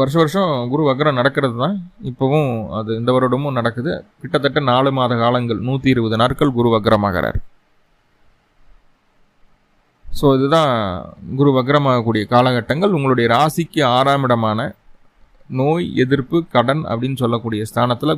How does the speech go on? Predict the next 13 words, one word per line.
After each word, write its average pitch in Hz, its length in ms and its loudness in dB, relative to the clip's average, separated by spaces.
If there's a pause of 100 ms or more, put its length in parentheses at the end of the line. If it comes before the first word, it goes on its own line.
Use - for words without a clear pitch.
குரு 123 180 0
வக்ரமாகுது. 104 560 -2 (1300)
So, 160 160 6
இது 139 140 2 (1700)
தனுசு 156 280 4
ராசிக்கு 147 320 2
இது 127 140 0
நன்மையா 147 460 2
சார்? 117 220 2 (300)
already 135 280 4 (100)
ஆறாம் 135 260 2
இடத்துல 123 240 0 (540)
மறைஞ்சிருக்குது. 127 580 2